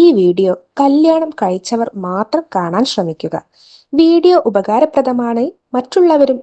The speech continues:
അറിയേണ്ടതാണ് എന്ന് തോന്നുന്നുവെങ്കിൽ ഷെയർ ചെയ്ത് സപ്പോർട്ട് ചെയ്യാൻ മടിക്കരുത്. അപ്പോൾ നമുക്ക് വീഡിയോയിലേക്ക് കടക്കാം. ശാരീരിക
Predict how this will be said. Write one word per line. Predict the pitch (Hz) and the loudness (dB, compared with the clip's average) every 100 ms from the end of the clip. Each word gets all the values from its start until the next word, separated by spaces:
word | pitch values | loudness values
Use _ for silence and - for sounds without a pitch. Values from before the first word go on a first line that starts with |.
| 208 | -8
അറിയേണ്ടതാണ് | 185 226 330 339 240 214 247 370 - | -2 0 2 0 -2 -2 -4 -2 -2
എന്ന് | 247 226 196 | -2 0 -2
തോന്നുന്നുവെങ്കിൽ | 196 254 330 226 185 285 440 _ _ - | 0 0 2 0 0 -4 -4 _ _ -6
ഷെയർ | 359 349 330 220 | 0 0 0 -2
ചെയ്ത് | 180 220 - - 269 | -2 -2 -4 -8 -6
സപ്പോർട്ട് | 254 294 294 240 | -2 -2 0 -2
ചെയ്യാൻ | 185 185 208 | -2 -6 -4
മടിക്കരുത്. | 240 208 - 165 - - _ _ _ _ _ 381 | -2 -2 -6 -8 -10 -14 _ _ _ _ _ -4
അപ്പോൾ | 381 370 240 | 0 0 0
നമുക്ക് | 185 180 285 202 | -4 -4 -6 -2
വീഡിയോയിലേക്ക് | 196 202 269 262 196 185 320 349 | -2 2 2 2 0 -2 -2 0
കടക്കാം. | 330 247 214 - _ _ _ _ _ _ _ _ _ _ _ _ _ _ _ _ _ _ | -2 -4 -10 -12 _ _ _ _ _ _ _ _ _ _ _ _ _ _ _ _ _ _
ശാരീരിക | - - 302 311 311 330 320 302 | -14 -2 0 0 0 0 0 -2